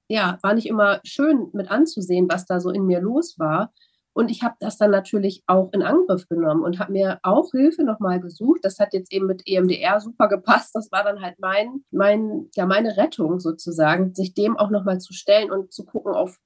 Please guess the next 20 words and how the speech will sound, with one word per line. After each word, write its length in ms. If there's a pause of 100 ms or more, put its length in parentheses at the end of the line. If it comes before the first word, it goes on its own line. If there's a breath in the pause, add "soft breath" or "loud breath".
(140)
Nervensystemebene, 1160
was 180
ist 160
da 80
eigentlich 420
los 320
und 180
wie 80
kann 200
ich 140
das 240
relativ 480
fix 280
auch 200
wieder 200
aus 140
meinem 180
System 440
rausbringen, 640
ohne, 400